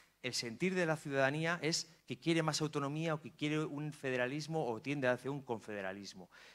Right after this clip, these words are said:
Pero además, si analizamos en el eje izquierda-derecha, que puede ser otro eje de ruptura, que las dos encuestas también preguntan y donde le dicen a la gente, a la ciudadanía vasca, situaros en un eje del uno al diez, y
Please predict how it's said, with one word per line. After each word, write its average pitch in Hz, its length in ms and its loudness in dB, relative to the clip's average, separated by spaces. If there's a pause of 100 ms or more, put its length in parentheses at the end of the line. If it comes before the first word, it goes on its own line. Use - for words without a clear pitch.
(120)
Pero 110 160 4
además, 156 240 6
si 208 100 4
analizamos 165 520 2
en 123 80 0
el 127 80 4
eje 156 160 -2
izquierda-derecha, 156 720 4
que 110 100 -6
puede 127 160 0
ser 147 200 0
otro 147 180 -2
eje 143 180 -2
de 131 100 2
ruptura, 127 500 -6 (440)
que 113 140 -2
las 104 160 2
dos 156 160 -4
encuestas 160 420 -2
también 117 280 -2
preguntan 147 580 2 (320)
y 117 160 -6
donde 110 440 -2 (100)
le 110 160 -2
dicen 151 260 0
a 156 80 8
la 139 100 10
gente, 151 400 2 (140)
a 117 60 4
la 113 100 4
ciudadanía 120 340 -2
vasca, 131 240 0
situaros 147 540 2
en 143 100 0
un 156 160 2
eje 160 200 0
del 120 120 0
uno 151 160 0
al 123 100 0
diez, 143 300 -4 (320)
y 127 220 -4